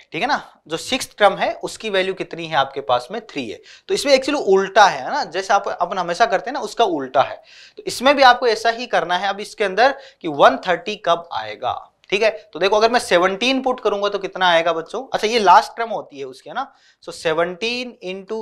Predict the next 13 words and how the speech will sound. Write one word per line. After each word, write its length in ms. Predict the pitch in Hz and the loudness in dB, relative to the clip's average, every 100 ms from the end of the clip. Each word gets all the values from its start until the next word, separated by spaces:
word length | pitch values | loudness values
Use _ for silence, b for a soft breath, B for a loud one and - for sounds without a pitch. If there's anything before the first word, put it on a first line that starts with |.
| - 165 | -8 -6
eighteen 540 | 175 170 208 214 208 165 | -6 -6 -6 -6 -4 2
by 160 | 156 175 180 | 2 2 -4
two, 160 | 147 104 - _ | -10 -12 -12 _
so 200 | - 135 | -18 -2
that 200 | 143 151 | 2 2
is 140 | 185 147 | 0 -4
nine, 340 | 135 160 226 240 - b b b - | 2 2 2 -4 -16 b b b -14
तो 40 | 135 | -8
ये 160 | 143 | 4
आ 120 | 208 196 | 6 6
जाएगा 240 | 196 208 | 2 -2
बच्चों 280 | 202 233 170 | -4 -6 0
वन 320 | 143 214 262 | 4 4 2